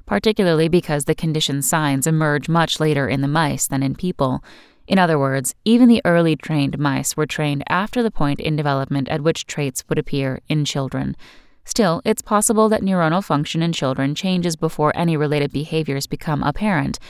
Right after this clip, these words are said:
and could benefit from early training," she says. "The brain is always plastic. It's always able to readjust,"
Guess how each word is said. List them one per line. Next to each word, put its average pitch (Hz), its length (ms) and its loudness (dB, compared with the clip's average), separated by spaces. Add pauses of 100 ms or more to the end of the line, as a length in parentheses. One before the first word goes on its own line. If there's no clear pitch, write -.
(340)
and 175 160 0
could 254 140 4
benefit 139 420 0
from 139 160 -2
early 139 260 -2
training," 165 440 -2
she 135 160 -6
says. - 440 -8 (180)
"The 220 80 2
brain 226 300 4
is 208 120 4
always 180 360 4
plastic. 143 720 -4
It's 165 220 -2
always 190 460 4
able 151 260 0
to 143 160 -4
readjust," 139 640 -2